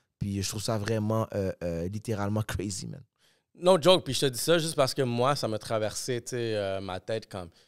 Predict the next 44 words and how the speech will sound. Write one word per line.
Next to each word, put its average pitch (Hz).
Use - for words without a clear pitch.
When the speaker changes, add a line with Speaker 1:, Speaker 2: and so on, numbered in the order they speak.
Speaker 2:
Shit, -
quand, 127
est-ce -
que 135
je -
peux 170
cloner 131
ma 123
personnalité 123
en 117
ligne 120
puis 110
juste 107
envoyer 110
A 117
I 113
Ray 110
Antonio 104
aller 98
faire 104
des 101
podcasts ? » 101
Speaker 1:
Yes ! 415
Speaker 2:
Juste 453
rouler 453
du -
content. 123
Speaker 1:
Yo, 127
c'est 120
fou -
ça, 101
bro. 95
Mais 139
je -
crois 269
que, 131
je -
crois 175
qu'on 127
s'en 117
va 113
vers 98
là, 104
non ? 110